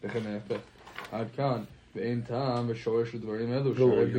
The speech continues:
Speaker 1: בגמרא
Speaker 2: אוי, מתקיף את זה
Speaker 1: מפורש,
Speaker 2: חזק.
Speaker 1: דברי פוסקים ז"ל, וכבר כתב הגמרא, דברי אור זרוע, חומרה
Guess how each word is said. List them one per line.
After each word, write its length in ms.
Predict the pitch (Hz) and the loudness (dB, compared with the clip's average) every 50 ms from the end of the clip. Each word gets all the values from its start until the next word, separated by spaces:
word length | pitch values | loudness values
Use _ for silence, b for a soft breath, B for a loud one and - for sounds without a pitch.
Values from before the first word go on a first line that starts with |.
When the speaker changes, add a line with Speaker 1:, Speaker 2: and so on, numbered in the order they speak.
| 113 - - | 0 0 -2
Speaker 1:
בגמרא 280 | 107 110 117 127 135 135 | 0 2 4 6 6 6
Speaker 2:
אוי, 100 | 135 123 | 6 6
מתקיף 460 | 117 - - - - 107 139 135 117 | 4 2 -2 -4 0 2 4 4 6
את 40 | 117 | 4
זה 80 | 123 | 4
Speaker 1:
מפורש, 220 | 131 131 135 135 135 | 4 4 4 4 2
Speaker 2:
חזק. 460 | - 110 110 104 113 123 127 123 113 101 | 2 0 2 4 6 6 6 6 4 0
Speaker 1:
דברי 240 | 98 104 110 113 120 120 | -2 0 0 0 -2 -2
פוסקים 460 | 120 117 - - 147 151 156 147 127 | -4 -6 -6 -4 -2 -2 0 0 0
ז"ל, 100 | 120 127 | 0 0
וכבר 440 | 123 120 113 107 104 101 110 117 113 | 0 0 -2 -2 -4 -4 -6 -6 -4
כתב 200 | 104 104 104 117 120 113 | -4 -4 -2 -2 -2 -2
הגמרא, 600 | 104 92 87 82 - 80 85 95 101 110 117 120 | -2 -4 -6 -8 -12 -10 -6 -4 -2 0 0 0
דברי 240 | 110 101 107 113 117 | -2 -2 0 0 0
אור 160 | 98 101 107 | 0 0 -2
זרוע, 440 | 107 101 92 87 92 104 120 156 170 175 - - | -4 -6 -8 -6 -4 -2 -2 -2 -2 -4 -6 -10
חומרה 440 | - 101 95 104 131 175 196 208 214 | -8 -6 -4 -4 0 2 2 4 4